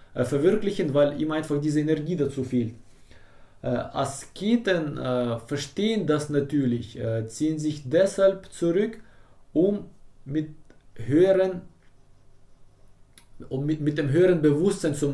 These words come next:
kommunizieren. Vielleicht ist das, äh, der richtige Ausdruck und die richtige, äh, Beschreibung, um, äh, mit dem Gott wieder eins zu werden, was ich vorher angesprochen habe,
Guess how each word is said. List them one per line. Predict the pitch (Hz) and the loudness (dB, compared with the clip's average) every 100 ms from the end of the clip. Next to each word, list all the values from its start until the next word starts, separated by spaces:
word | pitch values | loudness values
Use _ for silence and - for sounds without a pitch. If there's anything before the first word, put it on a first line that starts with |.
| 127 | -2
kommunizieren. | 139 139 139 123 156 139 123 | -4 -2 -2 -2 0 0 0
Vielleicht | 127 123 135 | 0 0 0
ist | 120 | 0
das, | 143 156 - | 0 0 0
äh, | 127 123 | 2 2
der | 120 135 | 2 0
richtige | 151 123 123 | 0 -2 -2
Ausdruck | 127 156 - 170 160 | 0 0 0 -2 -2
und | 143 | -2
die | |
richtige, | 135 156 135 139 135 - - - - | 0 0 -2 0 -2 -4 -16 -20 -10
äh, | - 123 | 0 2
Beschreibung, | 123 - 139 147 151 202 233 - - - - - | 2 0 4 4 4 0 -2 -10 -20 -20 -18 -4
um, | 151 170 - | 0 0 0
äh, | 143 139 131 127 - - | -2 0 -2 -4 -8 -10
mit | 139 147 147 | -6 -2 0
dem | 135 120 | 0 0
Gott | 143 208 202 | 2 2 2
wieder | 185 170 147 | 0 0 2
eins | 160 180 180 - | 0 0 -4 -2
zu | 165 147 | 0 4
werden, | 160 165 185 190 151 | 6 6 4 2 0
was | 147 156 | -2 -2
ich | 156 - | -4 -4
vorher | - 160 175 165 | 2 4 4 2
angesprochen | 165 160 160 - 170 175 170 | -2 -2 -2 0 0 0 -2
habe, | 185 - | -2 -4